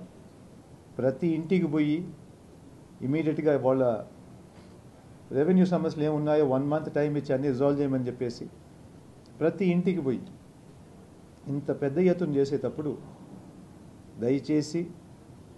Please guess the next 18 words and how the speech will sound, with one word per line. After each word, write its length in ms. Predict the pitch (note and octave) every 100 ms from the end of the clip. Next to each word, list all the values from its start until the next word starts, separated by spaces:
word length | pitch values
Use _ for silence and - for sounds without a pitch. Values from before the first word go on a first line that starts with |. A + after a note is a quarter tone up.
| -
మీరు 160 | C#3+ D3
ఈ 20 | C3
ప్రోగ్రామ్ని 460 | B2+ D#3+ F#3+ F3+ D3
ఏ 20 | F3
విధంగా 260 | F3+ F3+ D#3+ C3
ముందుకు 240 | F3 F#3+ E3
చే-, 220 | E3 D#3 -
తీసుకోపోవాలో 540 | D3 - D3+ D3 D#3+ D3+
లేకపోతే 200 | D3 C#3
ఇంప్రూవ్ 260 | C3+ - G#3+
చేయాలో 240 | E3+ D#3+ D#3+ C3+
ఆ 20 | B2
దాని 180 | D3 E3+
గురించి 220 | D#3+ D3 C3+
మాట్లాడండి. 400 | C3 C#3 B2 A2+
కానీ 180 | A2+ C#3+ F3+ - - - - - - - -
ఇక్కడికి 240 | - C#3+ C3+
వచ్చి 240 | D#3+ -